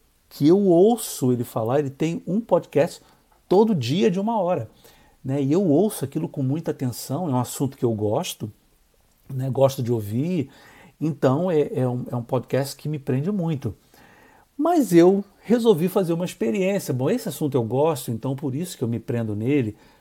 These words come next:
E eu resolvi, então, ouvir algum podcast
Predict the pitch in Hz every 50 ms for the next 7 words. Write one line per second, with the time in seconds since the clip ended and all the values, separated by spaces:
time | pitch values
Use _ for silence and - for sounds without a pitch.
0 | _ _ _ _ - 165 180 202 220 214 208 240 220 220 226 180 165 202 202 190
1 | - - 180 175 185 196 196 170 127 110 120 143 170 185 175 147 120 120 139 160
2 | 170 165 - _ - 135 151 - - - - 131 117 120 127 - - -